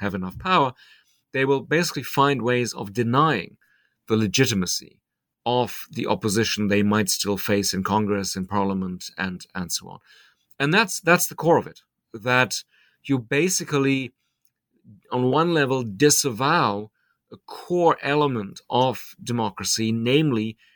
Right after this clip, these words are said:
it's in principle legitimate to have real turnovers in power. And if you don't accept that,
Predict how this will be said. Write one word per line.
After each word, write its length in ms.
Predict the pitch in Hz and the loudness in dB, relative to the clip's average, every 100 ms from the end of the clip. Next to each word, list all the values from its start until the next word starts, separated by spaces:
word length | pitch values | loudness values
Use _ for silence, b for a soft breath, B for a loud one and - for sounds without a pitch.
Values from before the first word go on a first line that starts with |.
| b - | b 2
it's 220 | 123 - | 2 2
in 120 | 117 | -2
principle 600 | - 160 170 - - 113 | 2 2 2 -2 0 2
legitimate 640 | 113 98 131 143 92 92 _ _ - | 2 2 2 0 -4 -12 _ _ -12
to 140 | - | -2
have 280 | 117 123 101 | 2 2 2
real 240 | 117 127 | 0 0
turnovers 640 | 123 120 113 107 107 110 120 | -2 -2 0 0 0 -2 -4
in 100 | 123 | -2
power. 300 | 185 208 - _ _ _ _ _ | -4 -4 -14 _ _ _ _ _
And 240 | 113 123 - | 2 2 2
if 120 | 120 | -4
you 60 | 127 | 0
don't 140 | 220 | 0
accept 340 | 254 - 92 | 0 -2 -4
that, 220 | 95 135 | -6 -8